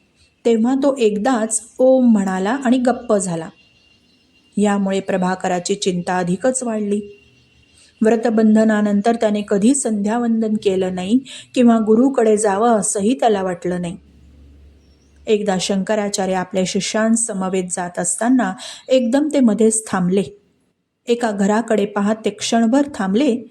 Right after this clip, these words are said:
आणि लगेच त्या घराच्या दिशेनेच चालू लागले.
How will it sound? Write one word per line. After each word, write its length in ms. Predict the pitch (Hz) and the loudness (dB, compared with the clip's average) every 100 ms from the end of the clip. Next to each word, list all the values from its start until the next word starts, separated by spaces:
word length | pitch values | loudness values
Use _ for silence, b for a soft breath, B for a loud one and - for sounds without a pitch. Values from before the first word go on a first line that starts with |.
| B B - | B B -4
आणि 280 | 220 208 202 | -2 0 0
लगेच 360 | 208 294 - | 0 -2 -2
त्या 100 | 233 | -2
घराच्या 440 | 202 196 220 226 208 | 0 0 0 -2 -2
दिशेनेच 540 | 202 - 214 269 269 | -2 0 2 0 0
चालू 240 | 214 185 | -4 -4
लागले. 340 | 185 175 170 | -4 -4 -4